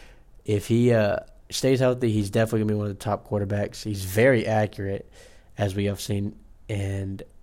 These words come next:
we all know he's very competitive. There, if you just go look at his, uh, highlights,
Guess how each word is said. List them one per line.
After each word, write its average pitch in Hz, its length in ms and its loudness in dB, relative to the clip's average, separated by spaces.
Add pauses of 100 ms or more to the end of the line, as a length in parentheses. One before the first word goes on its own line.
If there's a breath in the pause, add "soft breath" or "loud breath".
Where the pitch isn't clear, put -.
(720)
we 104 140 -2
all 107 120 2
know 110 120 0
he's 98 180 -2
very 107 280 0
competitive. 101 640 -6 (120)
There, 107 200 -4
if - 360 -8
you 127 80 0
just 135 160 0
go 135 100 6
look 131 240 4
at 113 140 2
his, 104 320 2 (500 loud breath)
uh, 101 200 -2
highlights, 110 640 4